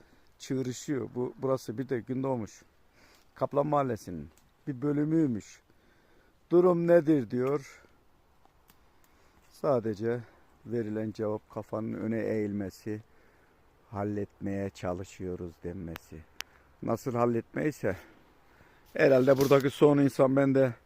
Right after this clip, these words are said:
ölünce halledecekler. O zaman da diyecekler ki, "Bakın, kimse kalmadı. Bütün evler yıkıldı.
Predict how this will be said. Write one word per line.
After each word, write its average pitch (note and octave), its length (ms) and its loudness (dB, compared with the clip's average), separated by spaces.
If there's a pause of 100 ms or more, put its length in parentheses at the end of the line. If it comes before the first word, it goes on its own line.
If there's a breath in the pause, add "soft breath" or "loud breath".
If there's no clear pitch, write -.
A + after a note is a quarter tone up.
(300)
ölünce D#3 380 2
halledecekler. A#2 800 -4 (420 soft breath)
O D#3 100 -4
zaman D3 300 2
da B2+ 140 -2
diyecekler C#3 460 0
ki, A#2+ 180 -8
"Bakın, A2+ 340 -2 (220)
kimse B2 320 -4
kalmadı. A2+ 480 -4 (480 soft breath)
Bütün C#3+ 240 -4
evler A#2 340 0
yıkıldı. A#2 540 -6